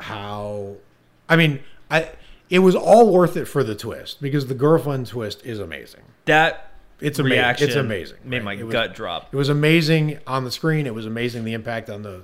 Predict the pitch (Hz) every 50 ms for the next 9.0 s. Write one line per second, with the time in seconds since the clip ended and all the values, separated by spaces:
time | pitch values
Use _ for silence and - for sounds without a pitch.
0 | - - - - - - 127 127 127 120 - 104 107 110 113 110 110 104 98 -
1 | 98 92 - - 147 156 147 139 131 123 123 120 113 117 104 101 98 92 - 107
2 | 104 - 104 101 98 95 85 87 85 78 69 73 71 67 - - - - - -
3 | - - - - _ _ _ 131 127 123 117 113 110 107 107 104 101 - - _
4 | - - - 165 147 143 143 135 131 139 147 143 147 160 165 170 160 139 139 -
5 | 135 139 147 - - 139 151 151 156 139 127 139 139 123 113 135 151 160 160 -
6 | 143 131 127 127 127 123 123 123 - - - 170 156 147 147 - 139 123 117 123
7 | - - - 110 85 87 90 92 101 92 107 113 113 117 113 113 113 110 110 107
8 | 113 104 104 104 120 185 202 139 107 107 127 123 135 139 139 139 135 139 135